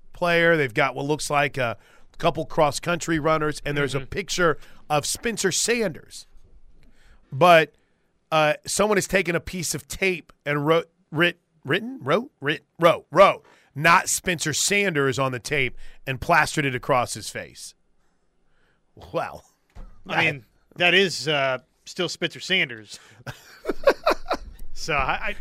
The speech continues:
Speaker 2: I,
Speaker 1: It's
Speaker 2: I
Speaker 1: still
Speaker 2: don't know.
Speaker 1: Spencer Sanders. I thought they were over it. I thought it was like, "Let him go, get him out of here."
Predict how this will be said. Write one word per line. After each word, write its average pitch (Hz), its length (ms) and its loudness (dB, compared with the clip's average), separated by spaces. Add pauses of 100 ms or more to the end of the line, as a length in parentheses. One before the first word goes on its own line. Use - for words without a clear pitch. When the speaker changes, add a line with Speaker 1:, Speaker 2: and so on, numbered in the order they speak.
Speaker 2:
I, 233 40 8
Speaker 1:
It's - 180 6
Speaker 2:
I - 40 -2
Speaker 1:
still 381 180 12
Speaker 2:
don't - 20 2
know. 175 60 6
Speaker 1:
Spencer 277 300 8
Sanders. 170 760 2 (760)
I 277 100 10
thought 330 200 8
they 294 140 8
were 247 180 10
over 226 380 10
it. - 120 -12
I 190 120 6
thought 240 220 8
it 214 40 8
was 180 120 4
like, 190 220 6
"Let 202 200 6
him 175 160 0
go, 190 320 8
get 170 200 4
him 156 100 2
out 175 240 6
of 120 60 0
here." 87 260 -12